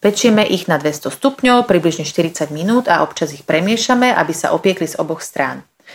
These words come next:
Keď sú zemiaky takmer upečené, zeleninu a kúsky tempehu si striedavo napichneme na špajdle či ihly,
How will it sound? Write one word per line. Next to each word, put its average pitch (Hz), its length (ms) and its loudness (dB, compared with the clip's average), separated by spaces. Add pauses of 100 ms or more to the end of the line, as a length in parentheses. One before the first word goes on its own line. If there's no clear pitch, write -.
(300)
Keď 277 160 0
sú 277 80 0
zemiaky 214 400 2
takmer 165 320 0
upečené, 240 800 2
zeleninu 202 400 4
a 160 80 2
kúsky 180 400 -4
tempehu 175 400 0
si 175 160 -8
striedavo 165 400 0
napichneme 156 480 -6
na 151 80 -2
špajdle 151 560 0
či - 240 -8
ihly, 185 480 -2